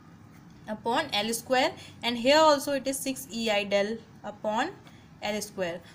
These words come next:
So remember, for the clockwise moment the value is positive, and for the anti-clockwise moment at the joints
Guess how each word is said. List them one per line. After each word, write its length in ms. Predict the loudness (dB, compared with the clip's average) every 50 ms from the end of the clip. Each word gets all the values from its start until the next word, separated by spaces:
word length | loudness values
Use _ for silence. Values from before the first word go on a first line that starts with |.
| -14
So 180 | -8 0 2 2
remember, 540 | 2 2 0 0 -2 2 6 6 6 6 6
for 240 | 4 2 4 4 2
the 140 | 0 -2 -4
clockwise 500 | -2 0 0 0 2 2 2 2 2 0
moment 400 | -2 0 0 0 0 -2 -2 0
the 140 | 0 0 2
value 320 | 2 2 0 0 -2 -4
is 160 | -4 -4 -6
positive, 480 | -4 -2 0 0 0 -2 -2 -4 -4 -2
and 260 | -2 -2 -4 -4 -2
for 220 | 2 4 4 4 4
the 160 | 2 0 -2
anti-clockwise 720 | -2 -2 -2 -4 -6 -4 -2 -2 -2 -2 -4 -6 -6 -4
moment 440 | -6 -6 -6 -6 -4 -4 -4 -4 -4
at 180 | -4 -4 -4 -6
the 80 | -8
joints 420 | -8 -6 -4 -2 -2 -2 -4 -4